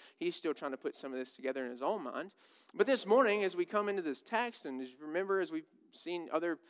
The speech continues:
this, this account in other Gospels, like, John's really clear, okay, this is the one to whom my ministry's been pointing. So I might not, I might be still putting some of the pieces together about exactly who Jesus is and exactly how Jesus is gonna do this thing, but I know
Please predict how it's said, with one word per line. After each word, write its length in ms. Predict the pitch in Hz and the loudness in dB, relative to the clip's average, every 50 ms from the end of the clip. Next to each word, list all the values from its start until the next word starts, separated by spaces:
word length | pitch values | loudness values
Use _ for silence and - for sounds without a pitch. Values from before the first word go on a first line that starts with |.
| _ _ | _ _
this, 160 | - 160 - | -4 -4 0
this 180 | - 160 165 - | 0 0 0 0
account 380 | 156 - - 165 165 165 - 147 | -2 -2 0 2 2 2 2 0
in 80 | 143 | -2
other 200 | 127 151 156 151 | 0 0 0 2
Gospels, 480 | 131 139 143 165 185 - - 185 180 - - - - _ | 2 2 0 0 -2 -6 -8 -8 -8 -10 -12 -20 -18 _
like, 140 | - - 196 | -14 -10 -6
John's 340 | 190 247 285 330 302 214 165 | -2 0 0 0 0 -2 -4
really 360 | 160 196 240 262 247 202 165 | -4 -2 0 2 4 4 4
clear, 440 | - - - 285 277 214 196 180 - - - _ _ _ _ _ _ | 2 0 -4 -2 0 2 2 0 0 -4 -12 _ _ _ _ _ _
okay, 200 | - 214 208 170 | 0 2 2 2
this 260 | 147 240 311 311 - - - | 4 4 4 4 2 2 0
is 260 | 208 262 294 311 277 | 0 2 2 0 0
the 120 | 240 226 208 | 2 2 4
one 380 | 196 196 196 190 180 165 151 - - | 4 6 6 4 4 2 -2 -6 -4
to 180 | - 254 254 | -2 -2 -2
whom 240 | 226 233 240 233 214 | 0 0 0 0 2
my 80 | 196 190 | 0 0
ministry's 420 | 196 214 214 202 - - 190 160 | 0 0 -2 -2 -4 -8 -8 -4
been 160 | 156 170 151 | -2 -2 -2
pointing. 580 | 131 - - - 185 180 160 - - - 98 - _ _ _ _ _ _ _ _ _ _ | -4 -6 -6 -4 -4 -4 -4 -6 -10 -14 -16 -18 _ _ _ _ _ _ _ _ _ _
So 120 | - - | 0 2
I 20 | 262 | 4
might 180 | 320 370 370 | 4 4 4
not, 220 | 339 302 247 180 - - _ _ _ _ _ | 4 2 2 2 0 -4 _ _ _ _ _
I 60 | - | 2
might 280 | 240 302 359 339 - - 226 | 4 4 4 4 2 -2 -2
be 80 | 262 254 | -2 -2
still 180 | - - 240 | 2 2 2
putting 440 | 226 - - 254 254 247 240 220 196 - - - - - | 2 2 2 0 2 2 2 0 -2 -4 -10 -20 -14 -4
some 180 | - - 240 226 | -2 0 2 4
of 40 | |
the 60 | 202 185 | 4 2
pieces 460 | - - 233 226 214 - 208 202 180 | 2 -2 -4 -4 -2 -2 -4 -4 -2
together 240 | 170 170 196 196 180 | 0 2 4 4 4
about 140 | 175 165 | 4 2
exactly 440 | 156 147 147 214 240 269 262 233 208 | 2 2 0 0 -2 0 -2 -2 -2
who 120 | 220 226 214 | -2 -4 -6
Jesus 280 | 185 208 196 196 170 | -8 -12 -12 -10 -4
is 220 | 156 147 143 143 143 | 0 0 0 0 0
and 80 | 147 | -4
exactly 560 | 123 156 147 - - 254 269 294 277 - 254 | -8 -8 -4 -2 0 0 0 0 0 0 0
how 240 | 214 220 202 214 202 | 0 2 0 0 0
Jesus 280 | 180 190 202 190 170 - | 0 -4 -8 -10 -10 -12
is 100 | 170 160 | -10 -6
gonna 180 | 170 170 156 | -4 -4 -4
do 160 | 147 147 196 220 | -4 -4 -4 -2
this 200 | 202 175 156 - | -2 -2 -2 -2
thing, 220 | 151 147 139 131 | -6 -8 -8 -8
but 120 | 123 - - | -10 -8 -4
I 280 | - 208 247 294 302 285 | -2 0 2 4 4 4
know 500 | 262 262 269 254 175 139 127 127 147 | 4 4 4 4 2 0 0 -2 -2